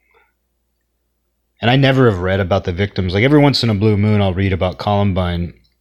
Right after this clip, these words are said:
I talk about it more than I read about it. But every once in a while, I'll, uh, read about Columbine. And I don't read about the victims, though.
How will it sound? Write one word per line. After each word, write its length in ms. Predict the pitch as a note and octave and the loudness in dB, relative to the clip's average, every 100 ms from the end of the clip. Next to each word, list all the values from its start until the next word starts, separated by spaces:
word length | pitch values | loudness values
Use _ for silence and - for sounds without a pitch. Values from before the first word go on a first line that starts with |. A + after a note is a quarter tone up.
| _ - | _ -14
I 60 | - | -4
talk 320 | A#2 A2 G#2+ | 2 2 0
about 180 | F#2+ F2+ | -4 -6
it 80 | |
more 180 | F2+ F#2 | -6 -6
than 140 | F2+ E2+ | -6 -8
I 280 | E2 E2+ - - | -10 -12 -16 -8
read 220 | F#2 G2 | -4 -2
about 260 | E2 E2+ | -2 -6
it. 160 | E2 - | -6 -8
But 280 | - F2+ - - - - - - - | -6 -6 -8 -20 -20 -20 -20 -20 -8
every 160 | G#2+ A#2 | -2 2
once 180 | B2+ B2 | 2 2
in 60 | |
a 20 | A#2+ | 2
while, 320 | G#2+ G2+ G2 | 4 4 0
I'll, 480 | G2 G2 F2+ E2+ - _ _ _ _ _ _ _ _ _ _ _ _ _ - | 0 -2 -2 -6 -14 _ _ _ _ _ _ _ _ _ _ _ _ _ -20
uh, 720 | - G#2 F#2 F2+ E2 D#2 C2 - - | -6 -2 -2 -2 -6 -10 -12 -16 -6
read 240 | G#2 A2 | 0 2
about 240 | G2+ F#2+ | 2 0
Columbine. 840 | - G#2 G2+ G2 F#2+ F#2+ F#2 F#2+ - | -2 0 0 0 0 -2 -2 -4 -6
And 580 | G2+ G2 F#2+ F2+ F2+ - - _ _ _ _ - | -4 -2 -2 -4 -6 -8 -20 _ _ _ _ -2
I 60 | |
don't 160 | B2+ D#3+ | 0 2
read 160 | B2+ B2+ | 2 2
about 220 | A2+ G2+ | 0 -2
the 80 | F#2 | -2
victims, 480 | G2+ G#2+ F#2 D#2+ | -2 -2 -8 -8
though. 260 | E2 D#2+ - | -10 -12 -16